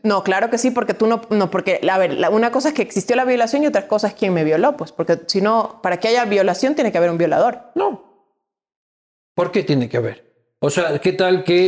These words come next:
Speaker 1: ¿Y los
Speaker 2: este
Speaker 1: derechos de paternidad?
Speaker 2: No, y
Speaker 1: Bueno, digamos que, eh, de un niño no nacido no existen.
Speaker 2: ¿Qué tal que, o sea, yo lo que digo es de que también pueden drogar a una mujer?
Speaker 1: También,
Speaker 2: ¿Ya?
Speaker 1: claro.
Speaker 2: Este, y
Speaker 1: Y eso
Speaker 2: puede
Speaker 1: es
Speaker 2: ser,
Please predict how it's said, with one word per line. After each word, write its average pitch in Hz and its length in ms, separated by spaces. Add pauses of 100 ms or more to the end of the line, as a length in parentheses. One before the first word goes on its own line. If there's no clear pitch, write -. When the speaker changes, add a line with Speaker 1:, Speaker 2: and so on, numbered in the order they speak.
Speaker 1:
¿Y 262 160
los 262 120
Speaker 2:
este 262 100
Speaker 1:
derechos 294 300
de 294 80
paternidad? 214 680
Speaker 2:
No, 196 100
y 208 40
Speaker 1:
Bueno, 196 260
digamos 220 320
que, 190 640
eh, 143 60
de 190 100
un 190 80
niño 214 180
no 202 120
nacido 202 360
no 175 80
existen. 180 380
Speaker 2:
¿Qué 208 140
tal 220 240
que, 196 120
o 156 60
sea, 175 120
yo 180 120
lo 202 120
que 202 100
digo 196 140
es 180 60
de 165 60
que 160 100
también 151 280
pueden 185 240
drogar 147 340
a 226 60
una 196 120
mujer? 117 360 (280)
Speaker 1:
También, 175 320
Speaker 2:
¿Ya? 131 160
Speaker 1:
claro. 196 320 (100)
Speaker 2:
Este, 131 300
y 139 80
Speaker 1:
Y 220 40
eso - 20
Speaker 2:
puede - 0
Speaker 1:
es - 60
Speaker 2:
ser, 233 120